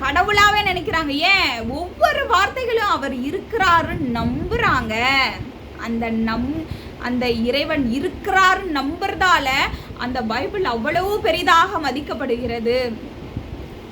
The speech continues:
இப்போ இன்னொன்னு கூட, ஆ, அவர் வாழ்க்கையில அந்த மத தலைவர்கள்லாம் வந்து அவர்கிட்ட சொல்லுவாங்க, "நீதான் இறைவன் மகனாச்சே, இ-, இந்த க-, கோயிலை இடிச்சிட்டு மூணு நாள்ல கட்டிடுவியாமே,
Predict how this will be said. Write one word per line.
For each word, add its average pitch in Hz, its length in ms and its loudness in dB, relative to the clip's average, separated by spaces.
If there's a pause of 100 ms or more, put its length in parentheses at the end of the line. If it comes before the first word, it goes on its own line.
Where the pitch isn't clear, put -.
(180)
இப்போ 269 160 -2
இன்னொன்னு 320 440 0
கூட, 262 340 0 (680)
ஆ, 269 260 4
அவர் 262 220 -2
வாழ்க்கையில 277 720 0 (1400)
அந்த 302 240 2
மத 294 320 2
தலைவர்கள்லாம் 330 680 0
வந்து 285 420 0
அவர்கிட்ட 262 460 -2
சொல்லுவாங்க, 285 580 -4 (120)
"நீதான் 302 640 0
இறைவன் 330 380 -2
மகனாச்சே, 277 960 0 (240)
இ-, 262 460 -6
இந்த 262 360 -2
க-, 240 200 0 (100)
கோயிலை 320 640 2
இடிச்சிட்டு 440 380 0
மூணு 339 260 0
நாள்ல 381 340 2
கட்டிடுவியாமே, 320 840 -2